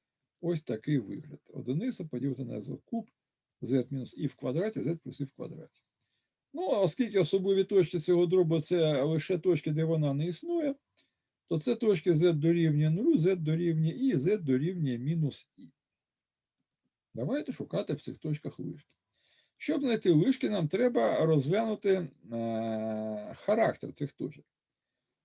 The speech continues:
Ось я можу сказати, що z до-, дорівнює нулю — це полюс третього порядку цієї функції. Чому?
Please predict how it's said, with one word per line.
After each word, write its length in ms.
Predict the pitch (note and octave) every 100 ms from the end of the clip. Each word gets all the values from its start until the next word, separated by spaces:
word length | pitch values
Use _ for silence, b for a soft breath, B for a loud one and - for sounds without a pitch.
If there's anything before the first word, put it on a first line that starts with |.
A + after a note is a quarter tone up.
| _
Ось 280 | B3+ E4+ -
я 560 | G#3 G3 F3 E3 E3+ E3
можу 360 | D#3 B3+ A3 D#3
сказати, 480 | - C#3+ B2 -
що 180 | - G3+
z 220 | D3+ A3
до-, 300 | F#3 D#3+ F3
дорівнює 600 | D3 C3 E3+ F#3 E3 D3+
нулю — 220 | D3+ A3 C4+
це 140 | F#3+
полюс 380 | D#3 A3+ B3 E3
третього 480 | F3+ F#3 D#3+ D3+ C#3+
порядку 540 | C#3+ D#3 G#3 - F#3
цієї 360 | - D3+ E3 F3
функції. 420 | - - - D3
Чому? 340 | - F#3+ -